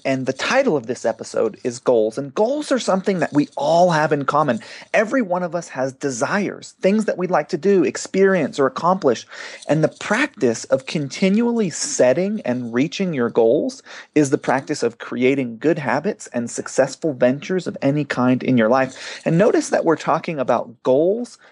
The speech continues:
not resolutions. And I'll tell you why when we dig into this episode. So goals, what are they?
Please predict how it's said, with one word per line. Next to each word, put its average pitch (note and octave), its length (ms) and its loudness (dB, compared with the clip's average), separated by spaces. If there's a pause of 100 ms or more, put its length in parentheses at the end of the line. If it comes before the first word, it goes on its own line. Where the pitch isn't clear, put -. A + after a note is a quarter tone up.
(120)
not C#3 440 2
resolutions. B2+ 720 -2
And C3+ 140 -4
I'll B2 80 0
tell A3 240 0
you A3 160 -2
why B2+ 520 -2 (260)
when C#3 160 -4
we C3 100 0
dig C3+ 200 2
into A#2+ 140 0
this A#2 160 -2
episode. - 420 0
So B2 140 2
goals, - 600 0
what D#3+ 200 2
are E3+ 220 -2
they? - 200 -10